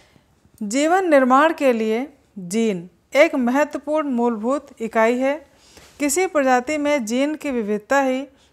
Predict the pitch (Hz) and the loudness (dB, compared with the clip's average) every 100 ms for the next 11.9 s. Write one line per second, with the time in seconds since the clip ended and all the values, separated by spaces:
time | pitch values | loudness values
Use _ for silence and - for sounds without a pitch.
0 | _ 240 240 240 247 247 320 320 - - | _ 2 2 2 0 0 -4 -8 -10 -14
1 | 185 233 247 262 233 208 208 247 254 277 | -4 0 2 0 -2 -6 -2 -2 -2 -4
2 | 302 _ - - - _ 214 254 294 349 | -8 _ -20 -20 -20 _ 4 6 6 4
3 | 359 254 254 254 262 262 349 302 254 233 | 4 4 4 2 0 -2 -4 -2 -4 -4
4 | - 285 320 294 233 240 294 302 262 233 | -4 -2 -2 -4 -4 0 -2 0 -2 0
5 | 240 262 269 233 220 214 214 233 254 285 | -2 -2 -4 -2 0 -2 -4 -4 -2 -2
6 | 254 208 208 190 175 - 156 185 214 294 | -4 -2 -2 -4 -8 -10 -10 -8 -4 -2
7 | 254 247 302 294 285 269 240 208 226 247 | 0 0 0 -2 -2 0 -2 -2 -2 -2
8 | 262 233 226 220 220 208 269 349 - - | -2 -2 -2 -2 -4 -2 -2 -2 -8 -20
9 | - - 233 240 311 349 254 208 208 185 | -20 -4 0 2 2 2 -2 -2 -2 -6
10 | 165 - _ _ _ _ _ _ _ _ | -8 -16 _ _ _ _ _ _ _ _
11 | _ _ _ _ _ - 240 254 330 | _ _ _ _ _ -6 -4 0 -2